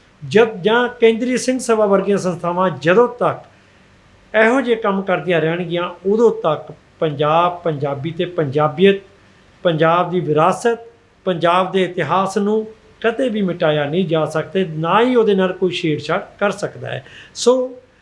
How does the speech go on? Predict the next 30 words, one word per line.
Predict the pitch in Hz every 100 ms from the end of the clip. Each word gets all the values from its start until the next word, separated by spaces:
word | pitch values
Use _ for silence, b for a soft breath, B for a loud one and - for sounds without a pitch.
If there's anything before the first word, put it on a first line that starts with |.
| b b b -
ਇਸ | 247 254
ਦੇ | 294
ਨਾਲ | 262 220 220
ਹੀ |
ਜਿਵੇਂ | 185 202 214
ਹੋਰ | 147 175 226
ਗੱਲਾਂ | 202 175 170
ਕੀਤੀਆਂ | 165 147 - 151
ਨੇ, | 147 156 156 156 - - _ _ _ _ _ _ _ _ _ _ _
ਇਹ | 208 240
ਵੀ | 240
ਕਿਹਾ | 196 196 180
ਜਾਂਦਾ | 156 135 139
ਹੈ, | 143 131 -
"ਜਬ | 196 214
ਲਗ | 233
ਦੁਨੀਆ | 170 175 170 175 156
ਰਹੀਏ, | 151 165 156 147 151
ਨਾਨਕ | 151 156 165 175 175
ਕਿਛ | 151 131
ਸੁਣੀਆ | 139 143 147 147
ਕਿਛ | 151 -
ਕਹੀਏ।" | - 147 165 151 147 B B
ਸੋ | - 233 233
ਇਹ | 233 262
ਵਾਰਤਾਲਾਪ | 196 156 165 165 190 185 185 185 -
ਸਾਡੀ | 165 143 143 156
ਜਾਰੀ | 131 139 170 208
ਰਹੇਗੀ। | 196 196 202 185
ਹਰ | 131 233